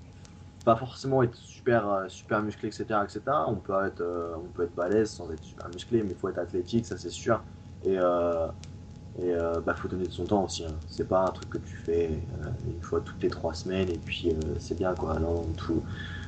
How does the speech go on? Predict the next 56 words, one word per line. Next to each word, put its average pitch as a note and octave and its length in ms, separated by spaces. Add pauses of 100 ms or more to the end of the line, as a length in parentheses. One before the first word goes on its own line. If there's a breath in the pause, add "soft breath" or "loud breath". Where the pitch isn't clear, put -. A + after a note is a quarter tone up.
quand G2 140
je - 40
catche G2 240
pas, G#2+ 360
même F#2+ 160
quand F2 120
je - 60
catche F2+ 240
pas, G#2 180
voilà, F#2+ 220
je F2+ 100
m'entraîne F2 380
non-stop, G#2+ 600
euh, E2+ 160
c'est - 140
tous - 180
les E2+ 140
jours E2 200
à - 40
la D#2+ 60
salle D#2+ 200
d'entraînement, G2 840
euh. E2+ 40 (1200 loud breath)
Pour G2 120
moi, A#2+ 180
être G2 100
un F#2 80
catcheur, G#2+ 340
c'est A2+ 80
quelqu'un F#2 260
qui F#2 140
se - 80
donne F2+ 120
à E2+ 60
cent E2+ 180
pour - 220
cent G#2 100
dans F2 100
ce - 80
qu'il - 180
fait, G2 120
quoi. - 180 (420)
Euh, - 1040
et D2+ 40
après, D#2 280
euh, F#2+ 220 (640)
il - 60
faut, E2+ 180 (300)
faut E2 100
être D#2 100
capable - 260
de E2+ 80
faire - 140
le - 100
spectacle - 480
aussi. - 180